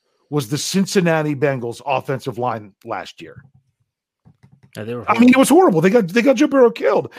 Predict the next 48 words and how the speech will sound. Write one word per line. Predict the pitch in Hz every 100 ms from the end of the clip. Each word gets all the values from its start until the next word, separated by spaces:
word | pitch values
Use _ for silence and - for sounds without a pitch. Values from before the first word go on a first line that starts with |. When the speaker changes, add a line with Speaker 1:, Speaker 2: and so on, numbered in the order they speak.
| -
Speaker 1:
And | - 254
then | 311
Speaker 2:
Yeah. |
Speaker 1:
everyone's | 285 269 247
like, | 247 - - -
and | 240 233
they | 220
didn't | 135 254 294
invest | 247 190 147 226 -
in | 208
an | 185
offensive | 185 214 220 - 175
lineman, | 143 170 233 269 240
and | 160
they | 156
drafted | 135 180 - 147
Ja'Marr | 165 185
Chase | 180 175 220
instead | 165 143 185 202
of |
the, | 160 143 - -
in, | 156 147
instead | 156 139 - 185 190
of, | 175 151 110 _ _
well, | - 147
who | 143 143
is |
it? | 104 - -
Was | 165 117
it | 110
S-, | - - 170 -
Speaker 2:
Penei | 196 196
Speaker 1:
Sewell |
that | 202 196
was | 160
Speaker 2:
Sewell, | 202
Speaker 1:
there? | 214 220
Or |
Speaker 2:
yeah. | 151 160
Speaker 1:
even | 143
S-, | 120 190 -
Speaker 2:
Yeah. | - -
Speaker 1:
was | 127
Slater | - 160 190 220
Speaker 2:
Yeah. |
Speaker 1:
was | 208 208 147
there? | 196 202 220
And | 185